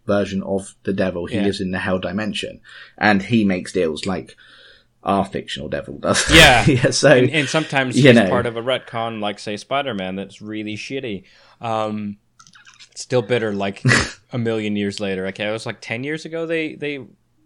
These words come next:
Speaker 2: used Spider-Man sacrificed his unborn child and his relationship for M J so that his aunt
Speaker 1: Yeah.
Speaker 2: would live in a way that was just awful.
Speaker 1: Mm, yeah, yeah, I,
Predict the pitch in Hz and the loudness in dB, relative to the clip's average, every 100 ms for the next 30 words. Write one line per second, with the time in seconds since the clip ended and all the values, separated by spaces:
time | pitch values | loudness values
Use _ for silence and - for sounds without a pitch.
0 | 127 127 131 127 _ _ _ _ _ _ | -14 -8 -8 -8 _ _ _ _ _ _
1 | _ _ _ _ _ _ _ - - 123 | _ _ _ _ _ _ _ -20 -6 -4
2 | 123 123 123 104 - _ 110 _ - 120 | -2 -2 -4 -4 -16 _ -20 _ -6 -6
3 | 117 113 120 117 113 - - - 110 110 | -6 -8 -4 -4 -6 -20 -20 -18 -14 -10
4 | 113 110 117 113 107 - 113 113 117 113 | -8 -6 -6 -6 -10 -4 -2 -2 -4 -6
5 | 110 107 113 110 104 104 104 104 110 - | -8 -8 -8 -10 -12 -10 -8 -8 -10 -12
6 | 110 - 107 110 120 123 117 - _ - | -12 -10 -10 -6 -2 -2 -4 -16 _ -10
7 | 113 110 107 107 101 104 110 120 120 113 | -8 -2 -4 -4 -8 -4 0 4 6 6
8 | 120 131 135 - _ _ _ - 113 110 | 2 0 -2 -16 _ _ _ -10 -6 -2
9 | 117 113 107 113 104 131 110 - - _ | 0 0 -2 -6 -4 -2 -2 -4 -14 _
10 | _ _ - 110 - 147 139 _ _ _ | _ _ -4 -4 -4 -8 -8 _ _ _
11 | - 123 135 127 120 117 113 120 117 120 | -14 -10 -4 2 4 6 6 6 6 6
12 | 120 123 | 6 6